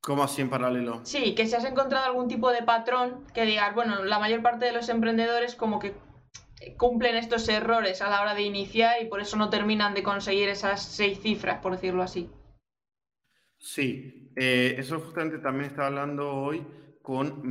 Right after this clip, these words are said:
Speaker 1: mi equipo, ¿sí? Que me estaba preguntando cuáles son los tres errores que más ves en tus clientes. El primero que veo es una oferta muy genérica, ¿sí? Que es el hecho de que ofrecen todo para todo el mundo, entonces ayuda a cualquier persona a cualquier resultado. Lo segundo que veo es el tema de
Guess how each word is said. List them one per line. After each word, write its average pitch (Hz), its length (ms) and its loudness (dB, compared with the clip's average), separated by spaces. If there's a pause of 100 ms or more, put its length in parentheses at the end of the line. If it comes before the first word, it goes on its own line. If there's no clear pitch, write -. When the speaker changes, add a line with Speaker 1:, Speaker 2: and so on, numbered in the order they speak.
Speaker 1:
mi 120 80 0
equipo, 127 520 -10
¿sí? 127 360 -10
Que 127 80 -8
me 120 60 -10
estaba 127 200 -8
preguntando 131 420 -6
cuáles 143 200 -6
son 165 80 -8
los 156 100 -8
tres 147 200 -10
errores 135 260 -10
que 139 100 -8
más 131 140 -8
ves 127 160 -10
en 127 80 -10
tus 127 100 -10
clientes. - 560 -12 (380)
El 120 120 -6
primero 175 320 0
que 156 80 -6
veo 170 120 -2
es 170 100 -10
una 147 120 -4
oferta 135 280 -6
muy 123 160 -2
genérica, 123 720 -8
¿sí? - 240 -12
Que 127 100 -10
es 120 120 -12
el 123 100 -6
hecho 123 260 -8
de 123 120 -6
que 127 100 -8
ofrecen 131 680 -8 (280)
todo 170 300 4
para 123 220 2
todo 127 140 0
el 127 60 2
mundo, 127 360 0
entonces 123 240 -6
ayuda 135 260 -6
a 131 60 -6
cualquier 139 320 -4
persona 143 320 -8
a 127 60 -6
cualquier 127 260 -8
resultado. 123 680 -4 (440)
Lo 131 120 -4
segundo 147 340 -4
que 147 160 -2
veo 143 220 2
es 139 160 -6
el 127 80 -8
tema 131 280 -2
de 123 440 -4